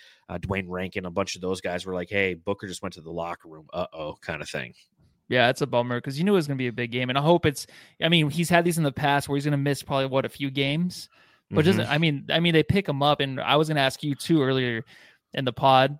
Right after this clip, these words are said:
Speaker 2: eh, you know, if, if Book-, I mean, because Booker was out, who was gonna start the second half? I was texting next nephew Hayden. He said Cam Johnson. And I was like, "I think it's gonna be Payne." And they went with the right choice, right? Cam Johnson.
Speaker 1: Yes. Oh, no,
Speaker 2: <laughs>
Speaker 1: absolutely. Well, 'cause,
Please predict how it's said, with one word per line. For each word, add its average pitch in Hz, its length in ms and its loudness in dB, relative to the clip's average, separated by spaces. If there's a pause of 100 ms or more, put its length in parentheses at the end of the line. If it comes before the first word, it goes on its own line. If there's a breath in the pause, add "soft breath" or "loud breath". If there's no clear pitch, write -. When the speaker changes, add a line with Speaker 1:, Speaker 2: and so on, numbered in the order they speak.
(120)
Speaker 2:
eh, 156 120 0
you 156 180 2
know, - 60 -4
if, - 420 -2 (440)
if - 320 0
Book-, 156 320 0
I 160 100 2
mean, 160 220 2 (100)
because 170 260 2
Booker 165 220 6
was 143 200 4
out, 139 340 4
who 175 100 4
was 185 120 8
gonna 165 120 4
start 147 220 0
the 135 60 -10
second 135 340 -2
half? 123 260 4
I 131 60 6
was 131 160 0
texting 151 320 0
next 131 260 -6
nephew 139 300 -2
Hayden. 151 300 0
He 190 160 0
said 185 200 0
Cam 151 260 -4
Johnson. 139 480 -2
And 123 120 -12 (420 loud breath)
I 147 40 4
was 175 100 6
like, 214 80 4
"I 220 60 6
think 285 160 2
it's 226 80 0
gonna 190 120 4
be 143 120 0
Payne." 127 560 0 (180)
And 156 160 2
they 185 80 8
went 214 160 4
with 214 80 0
the 202 80 -8
right 202 180 0
choice, 156 320 -2
right? 156 200 -4
Cam 151 200 -4
Johnson. 123 380 -6
Speaker 1:
Yes. 113 380 10
Oh, 123 140 8
no, 135 120 8
Speaker 2:
<laughs> - 0 -
Speaker 1:
absolutely. 151 640 6
Well, 113 180 0
'cause, 123 320 -2